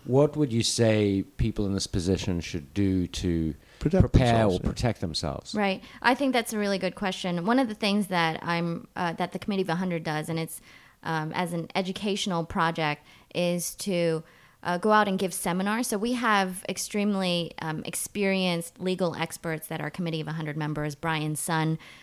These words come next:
Speaker 3: um, is one of them. We have legal scholars like Frank Wu. Um, Nelson Dong is also a, a legal expert in this area, and they volunteer their time to, um, give seminars to Chinese American scientists and engineers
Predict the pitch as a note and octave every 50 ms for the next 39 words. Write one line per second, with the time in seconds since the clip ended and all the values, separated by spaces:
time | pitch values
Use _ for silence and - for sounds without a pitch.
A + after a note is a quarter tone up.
0 | - _ - - D3+ D3+ D#3 D#3+ D#3 E3 E3 E3 E3 D#3+ D3+ D3+ D#3 D#3+ D#3+ D#3+
1 | D#3 D3+ D#3+ D3+ - D3+ D#3 - - - E3+ D#3+ E3 D#3+ D#3 D3+ D3+ D3 - D3
2 | C#3+ - - - D3+ C#3+ D3 - - E3+ F3 F3 E3+ E3 D#3+ D#3 - - - -
3 | _ _ _ - E3 D#3+ D3+ D3 D3 D3 D3 - - - _ _ F#3 F#3 F3+ F3
4 | - F3 E3 D#3+ F3 D#3+ D#3 D#3 D#3+ D#3+ D3+ D3+ E3 D3+ D#3 D#3 - - D#3+ D3+
5 | D3 D3 D3 - - D#3 D#3 D3+ - - D#3+ D3+ D3+ E3+ D#3 E3 D#3 - - D#3
6 | - - - - D#3 D3+ D3+ D#3 D#3 D#3 D#3 - - - D#3 D3+ D3+ D3+ D3+ D3
7 | C#3+ - - - E3 E3 E3 E3 F3+ F3 F3 F3+ F3 D#3+ F#3 F#3 F#3+ G#3 G#3+ G#3+
8 | G#3+ - G#3 G#3 F#3+ F#3 F3 F3 D#3+ D#3+ - - F3 D#3 D3+ D3 D3 D#3 E3 -
9 | - - - - _ _ - - F3 E3+ E3 E3 D#3 D#3 D#3 D#3 D#3 - - -
10 | - - _ _ D#3+ E3 D#3+ D#3 D3+ D3 D3 C#3 C#3+ E3+ - G3+ F#3 F3+ F3+ -
11 | _ - - - G#3+ A#3+ B3 G#3 D3 D2+ - F3+ - - - - - - F3 E3+
12 | E3 E3 D#3+ - F#3+ E3+ E3 E3+ E3 E3 D#3+ D#3 D#3+ F#3 E3 - D#3+ D3+ D3+ D#3
13 | - F3 D#3 - E3 D#3 D3 D3+ D3+ D3+ D3+ D3+ D3 D3 D3+ D#3+ D#3+ D#3 -